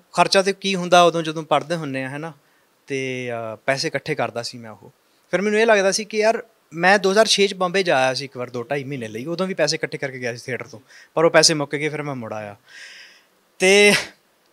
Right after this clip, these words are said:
ਫਿਰ ਮੈਨੂੰ ਇਹ ਲੱਗਣ ਲੱਗ ਪਿਆ, ਮੈਂ ਉੱਥੇ ਜਾ ਕੇ ਜਦੋਂ ਦੇਖ ਕੇ ਆਇਆ, ਪੰਜ ਰੁਪਈਏ ਦਾ ਵੜਾ ਪਾਓ ਆਉਂਦਾ ਸੀ ਤੇ ਇੱਕ ਕਟਿੰਗ ਚਾਹ ਆਉਂਦੀ ਸੀ। ਤੇ ਮੈਨੂੰ ਇਹ ਲੱਗਦਾ ਵੀ ਪੰਜ ਕੁ ਰੁਪਈਏ ਦੇ ਵਿੱਚ ਚੰਗਾ ਸਰ ਜਾਂਦਾ ਇੱਕ ਡੰਗ। ਤੇ ਮੈਂ ਪੈਸੇ ਬਚਾਉਣ ਲੱਗ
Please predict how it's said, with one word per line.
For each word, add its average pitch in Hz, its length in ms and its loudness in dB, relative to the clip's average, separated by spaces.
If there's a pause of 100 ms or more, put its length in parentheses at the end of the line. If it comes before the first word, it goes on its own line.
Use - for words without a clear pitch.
(140)
ਫਿਰ 202 260 2
ਮੈਨੂੰ 226 280 0
ਇਹ 240 60 4
ਲੱਗਣ 214 240 2
ਲੱਗ 202 100 6
ਪਿਆ, 214 140 2
ਮੈਂ 226 100 0
ਉੱਥੇ 226 160 -2
ਜਾ 190 140 6
ਕੇ 208 100 0
ਜਦੋਂ 202 100 0
ਦੇਖ 175 260 -2
ਕੇ 202 100 2
ਆਇਆ, 196 80 8
ਪੰਜ 180 280 2
ਰੁਪਈਏ 180 300 -2
ਦਾ 185 100 4
ਵੜਾ 131 220 2
ਪਾਓ 160 220 0
ਆਉਂਦਾ 170 180 -2
ਸੀ 190 140 -8 (760)
ਤੇ 175 300 2
ਇੱਕ 175 120 -6
ਕਟਿੰਗ 175 320 -2
ਚਾਹ 139 240 4
ਆਉਂਦੀ 165 300 0
ਸੀ। 170 200 -10 (680)
ਤੇ 180 60 -4
ਮੈਨੂੰ 175 300 -2
ਇਹ 202 60 0
ਲੱਗਦਾ 196 160 4
ਵੀ 214 160 -4 (180)
ਪੰਜ 170 260 0
ਕੁ 185 140 -2
ਰੁਪਈਏ 180 340 -4
ਦੇ 185 100 -4
ਵਿੱਚ 180 300 -8
ਚੰਗਾ 170 260 2
ਸਰ 156 180 -4
ਜਾਂਦਾ 123 320 -2
ਇੱਕ 160 140 -4
ਡੰਗ। 147 220 -4 (840)
ਤੇ 160 80 -10
ਮੈਂ 165 340 0
ਪੈਸੇ 170 280 2
ਬਚਾਉਣ 143 280 -4
ਲੱਗ 117 120 -4